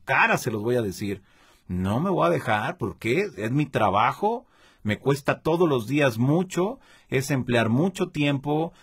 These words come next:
es, eh, y, y para que llegue cualquier persona y se lo, no, no, jamás voy a permitir eso. L-, que lo hagan con quien quiera,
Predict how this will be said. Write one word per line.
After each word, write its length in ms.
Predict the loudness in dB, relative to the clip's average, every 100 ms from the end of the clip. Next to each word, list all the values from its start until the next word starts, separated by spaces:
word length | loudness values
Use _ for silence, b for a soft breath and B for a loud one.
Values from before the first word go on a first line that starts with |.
| b 0
es, 280 | 2 2
eh, 100 | -2
y, 840 | -4 -6 -8 -8 -10 -14 -10 -8 -8
y 40 |
para 260 | -8 -8 -6
que 140 | -4
llegue 300 | -2 0 0
cualquier 400 | 0 0 -2 -2
persona 320 | -2 -2 -2
y 20 |
se 140 | -4 -4
lo, 120 | -4
no, 600 | -4 -4 -2 -4 -6 -10
no, 220 | -8 -8
jamás 400 | -4 -2 0 -2
voy 140 | -2 -4
a 120 | -2
permitir 400 | -4 -6 -4 -4
eso. 400 | -4 -6 -10 -10 b b b b
L-, 160 | -8 -8 -4
que 100 | 0
lo 140 | 2
hagan 180 | 2 0
con 200 | 0 -2
quien 180 | -2 -4
quiera, 320 | -2 -2 -2